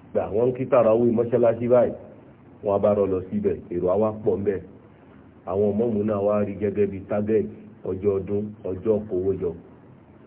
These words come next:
Ẹ mọ̀, oníkálukú àwọn àdúrà pé, "À, Ọlọ́run tún ní ká rí àwẹ̀, owó òdúpẹ́, owó pé ká lè gbàwẹ̀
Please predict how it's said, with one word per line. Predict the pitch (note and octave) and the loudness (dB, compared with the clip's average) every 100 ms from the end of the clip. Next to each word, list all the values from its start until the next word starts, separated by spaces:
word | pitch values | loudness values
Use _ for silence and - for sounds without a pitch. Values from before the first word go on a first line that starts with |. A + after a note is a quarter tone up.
| - - - - - | -20 -20 -20 -20 -10
Ẹ | - | -6
mọ̀, | G2+ F2+ | -4 -2
oníkálukú | G2 G#2 A2 G2 F#2+ F#2+ A2 A2+ | -2 -2 -2 -4 -4 -6 -6 -6
àwọn | A2+ F2+ G2 | -8 -4 -4
àdúrà | F2+ F2 A2 | -4 0 0
pé, | G#2 G#2 - | 0 -2 0
"À, | A#2 B2 F#2 - - - - - - - | 2 0 0 -12 -20 -20 -20 -20 -20 -16
Ọlọ́run | - F#2+ G#2+ F#2+ | -6 -2 0 -2
tún | G#2 | -4
ní | G2+ | -6
ká | G2+ G2 | -4 -4
rí | G2 G#2 | -2 0
àwẹ̀, | G2 F2+ E2 - | 0 -2 -4 -8
owó | F2+ F#2 G#2 | -8 -4 -4
òdúpẹ́, | F2 E2+ - G2 G#2 - - - - - - | -4 -10 -6 -6 -6 -16 -20 -20 -20 -20 -6
owó | G2 G2+ G2 | -4 -2 -2
pé | G2 G#2+ | -2 -4
ká | A2+ | -2
lè | A2 G#2+ | -2 -2
gbàwẹ̀ | G#2+ F2+ F2 D#2+ | -4 -6 -4 -8